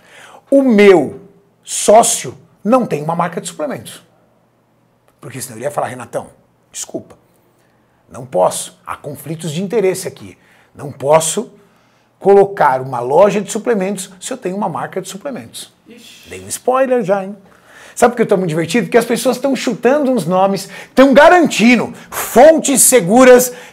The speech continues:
Speaker 1: dizem que é essa pessoa.
Speaker 2: Essa fonte não tá muito segura, não, cara.
Speaker 1: Essa fonte tá meio insegura.
Speaker 2: Toma cuidado,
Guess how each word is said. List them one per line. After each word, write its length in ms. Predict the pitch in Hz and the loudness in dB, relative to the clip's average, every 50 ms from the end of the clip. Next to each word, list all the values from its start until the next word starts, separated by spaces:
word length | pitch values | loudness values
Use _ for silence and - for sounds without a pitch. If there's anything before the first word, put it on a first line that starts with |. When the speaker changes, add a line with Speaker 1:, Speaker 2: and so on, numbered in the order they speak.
| _ _ | _ _
Speaker 1:
dizem 580 | - - 196 247 262 262 226 165 220 240 226 - | -4 0 4 6 6 6 4 4 2 0 0 -2
que 340 | - - - - - - | -6 -14 -16 -4 2 6
é 60 | 220 208 | 6 8
essa 260 | 208 202 - - 202 | 8 6 6 4 4
pessoa. 640 | - 214 190 - - 185 165 151 131 110 87 - - _ _ _ _ _ _ _ _ _ _ _ _ _ _ _ _ _ _ _ _ _ _ _ _ _ _ _ _ _ _ _ _ _ _ _ _ _ _ _ _ _ _ _ _ _ _ _ _ _ _ _ _ 370 | 4 4 2 2 0 0 0 0 0 -2 -4 -10 -20 _ _ _ _ _ _ _ _ _ _ _ _ _ _ _ _ _ _ _ _ _ _ _ _ _ _ _ _ _ _ _ _ _ _ _ _ _ _ _ _ _ _ _ _ _ _ _ _ _ _ _ _ -20
Speaker 2:
Essa 200 | 415 - - 403 | -20 -18 -18 -18
fonte 280 | 392 403 427 453 440 466 | -16 -14 -14 -14 -12 -12
não 140 | 480 494 466 | -14 -14 -14
tá 140 | - 508 508 | -14 -18 -18
muito 220 | 508 494 - - | -18 -18 -18 -18
segura, 380 | - - 554 - - 587 - - - - | -16 -16 -16 -14 -14 -18 -18 -18 -18 -20
não, 220 | 587 587 453 - - | -18 -18 -16 -14 -14
cara. 260 | - - - - - - - - | -16 -14 -16 -14 -12 -6 -6 -6
Speaker 1:
Essa 220 | - - - 240 | -6 -4 -6 -6
fonte 280 | - - 254 226 - - | -4 -4 -6 -6 -2 -2
tá 60 | 240 | -2
meio 180 | 233 247 254 | -2 0 -2
insegura. 680 | 240 - - 262 302 233 185 170 151 123 113 - - - - - - - _ _ - - - _ _ _ _ _ _ | -2 -2 -2 -4 -2 0 0 0 0 0 -4 -10 -12 -16 -20 -20 -20 -20 _ _ -20 -20 -20 _ _ _ _ _ _
Speaker 2:
Toma 160 | _ _ _ _ | _ _ _ _
cuidado, 600 | _ _ - 95 113 120 127 131 135 131 _ | _ _ -20 -20 -20 -18 -18 -20 -20 -20 _